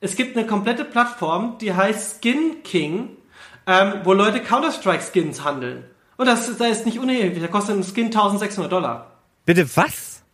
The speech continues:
Speaker 1: Ja, ja, und weißt du, was das Geile ist? Skin King ist jemand, der ursprünglich aus dem T-C-G-Bereich kommt. Ein ganz großer Shop, der hat diese Seite aufgemacht.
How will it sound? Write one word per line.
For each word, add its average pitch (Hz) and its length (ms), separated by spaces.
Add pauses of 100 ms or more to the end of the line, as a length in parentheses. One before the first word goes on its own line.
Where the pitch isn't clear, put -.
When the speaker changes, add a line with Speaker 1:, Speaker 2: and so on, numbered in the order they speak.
(840)
Speaker 1:
Ja, 240 200
ja, 262 180
und 196 160
weißt 226 200
du, 247 40
was 190 120
das 185 160
Geile 262 280
ist? - 500
Skin 330 240
King 240 360 (400)
ist 254 200
jemand, 233 280
der 208 120
ursprünglich 247 520
aus 196 100
dem 208 120
T-C-G-Bereich 214 720
kommt. 165 260
Ein 180 100
ganz 220 220
großer 220 260
Shop, 214 200
der 170 120
hat 185 140
diese 180 160
Seite 190 320
aufgemacht. 139 480